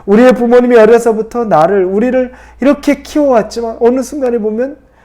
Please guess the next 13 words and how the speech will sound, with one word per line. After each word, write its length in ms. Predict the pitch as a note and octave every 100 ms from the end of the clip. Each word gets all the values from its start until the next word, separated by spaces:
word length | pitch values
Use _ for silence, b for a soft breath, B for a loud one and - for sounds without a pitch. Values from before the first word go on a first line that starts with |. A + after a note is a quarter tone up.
| b
그 180 | - C4+
부모님이 680 | - G3+ A3 G3 G3 C4 D4+ _ b b G#3+
연로해져서 920 | E3+ G3+ G#3+ G#3 F#3 D#3+ C3+ - D3 _ _ _ _
치매에도 760 | - - C4 A#3+ A#3 A#3 A3
걸리고 500 | F#3+ E3 F3 - G#3 G#3 _ _ _ _ _ _ _ _ _ _ _ _ _ _ _ _ _ _ _ -
알츠하이머로 1120 | F3+ A3 - B3 F#3 G3 F3 D3 C3 C#3+ - _ _ _ _ _ _ _ _ _ _ _ _ _
이제 180 | B3+ B3
우리를 420 | C4 C4 C4+ C4
그렇게 380 | - E4 E4 C#4
지켜주던 760 | - G#3 A3+ G#3 G3 A#3 A3 G#3
든든한 500 | A3 A3 A#3 A#3 F#3+
버팀목이신 720 | G3 G3+ G#3 F#3 F3+ G3+ F3+
부모님이 640 | - D3+ D3 D3 G3 C4+